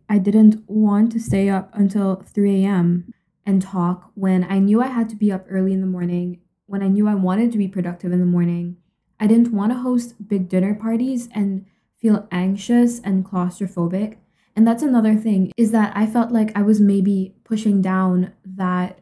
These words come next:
introverted side of myself and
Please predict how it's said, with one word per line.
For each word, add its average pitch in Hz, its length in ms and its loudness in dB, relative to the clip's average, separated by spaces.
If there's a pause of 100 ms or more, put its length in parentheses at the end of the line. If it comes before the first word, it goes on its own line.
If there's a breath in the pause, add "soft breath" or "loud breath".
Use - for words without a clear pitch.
(540)
introverted 202 680 2
side 185 280 -4
of 214 100 0
myself 254 720 -2 (340)
and 202 500 -2